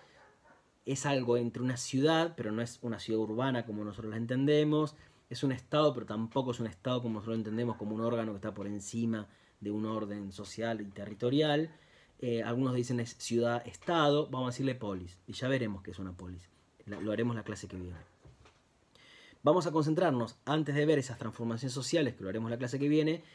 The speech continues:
en lo que sería esta transformación mental a través de estas tres palabras que plantea Detienne.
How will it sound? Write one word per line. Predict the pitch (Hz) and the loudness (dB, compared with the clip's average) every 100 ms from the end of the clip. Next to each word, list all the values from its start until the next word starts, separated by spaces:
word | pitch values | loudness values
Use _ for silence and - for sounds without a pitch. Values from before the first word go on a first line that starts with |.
| - | -10
en | - 135 | 0 0
lo | 127 | 0
que | |
sería | 123 151 | 0 0
esta | 156 | 2
transformación | 127 117 120 120 117 135 | 0 -2 0 0 0 0
mental | 135 127 143 156 - - | 0 0 0 -2 -6 -8
a | 117 | -6
través | - 117 135 | -2 -2 -2
de | |
estas | 127 117 | -4 -8
tres | - 139 | -4 -4
palabras | - 127 127 123 | -2 -2 -2 -4
que | 107 | -6
plantea | 101 101 110 104 | -6 -4 -4 -4
Detienne. | 95 92 90 | -6 -10 -12